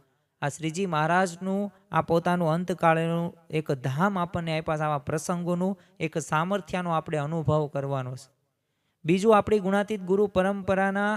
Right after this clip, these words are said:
અ, જીવનની અંદર જે પ્રસંગો, જે સદ્ગુણો છે, આમ તો સાધુતા યુક્ત તો સંત છે જ તે, પરંતુ સાથે સાથે નિર્વાસનિકતા હોય, અહમ શૂન્યતા હોય કે કરુણા હોય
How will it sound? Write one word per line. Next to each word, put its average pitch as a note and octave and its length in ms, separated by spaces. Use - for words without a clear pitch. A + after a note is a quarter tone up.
અ, E3 120
જીવનની F#3 540
અંદર F#3 320
જે F#3 180
પ્રસંગો, F#3+ 580
જે F#3 140
સદ્ગુણો F#3 600
છે, D3+ 260
આમ D#3 120
તો E3+ 140
સાધુતા D#3 480
યુક્ત E3 360
તો E3+ 200
સંત E3+ 360
છે F#3+ 260
જ - 20
તે, D#3 100
પરંતુ E3+ 400
સાથે E3 320
સાથે E3+ 320
નિર્વાસનિકતા D#3+ 880
હોય, C#3+ 220
અહમ E3+ 280
શૂન્યતા E3 560
હોય D3 220
કે F3 160
કરુણા F3+ 500
હોય C#3+ 240